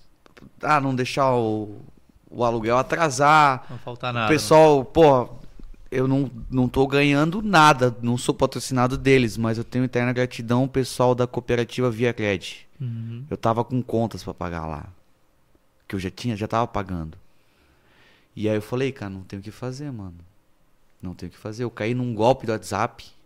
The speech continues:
Speaker 2: Putz.
Speaker 1: É, perdi uma grana alta ali. Aí eu falei, "Não, tem que fazer, mano. Não tem que fazer. Fodeu, não vou ter como pagar as contas." E aí ela falou, eu assim, "Vou, vou receber os seiscentos pila do governo, minha conta vai tá estourada, não vou conseguir nem ver a cor desse dinheiro."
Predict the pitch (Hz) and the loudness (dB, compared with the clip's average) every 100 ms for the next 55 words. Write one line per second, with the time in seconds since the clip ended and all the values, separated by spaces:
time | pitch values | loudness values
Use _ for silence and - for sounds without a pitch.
0 | _ _ _ - 185 139 - - - 95 | _ _ _ -4 -4 -4 -12 -20 -12 -8
1 | 90 80 - _ _ _ _ - 92 95 | -8 -10 -16 _ _ _ _ -14 -12 -8
2 | 101 110 104 104 107 101 107 120 104 117 | -6 -4 -4 -4 -4 -4 -6 -8 -8 -8
3 | 135 - - _ _ _ - 98 110 110 | -12 -20 -20 _ _ _ -8 -4 -2 -2
4 | 127 123 110 117 107 - 120 143 180 131 | -4 -6 -6 -8 -8 -6 -6 -6 -8 -8
5 | 90 85 87 - - _ _ 117 98 101 | -10 -12 -18 -20 -20 _ _ -18 -14 -14
6 | 98 120 123 92 - - 113 127 170 123 | -10 -6 -6 -8 -18 -8 -6 -4 -6 -8
7 | 98 101 - 107 113 110 117 120 127 - | -10 -14 -12 -12 -10 -10 -10 -10 -14 -12
8 | 151 123 - - - - - 131 147 147 | -12 -12 -18 -20 -20 -20 -6 2 4 6
9 | 156 156 151 151 156 143 123 - - 139 | 6 4 4 2 2 0 -4 -16 -6 -4
10 | 120 - 156 131 156 127 135 147 147 135 | -4 -6 -4 2 2 4 0 -2 -4 -2
11 | 151 160 160 - 156 151 - 151 147 143 | -2 -2 -6 -8 -10 -10 -6 -4 -2 -2
12 | 147 139 180 151 127 139 139 127 135 135 | -2 -2 -2 -2 -4 -6 -4 -4 -4 -4
13 | 135 - 131 123 135 135 127 131 123 131 | -6 -2 0 2 0 -2 -8 -10 -10 -6
14 | 123 117 127 131 143 135 135 135 165 165 | -4 -4 -6 -6 -8 -10 -14 -14 -12 -14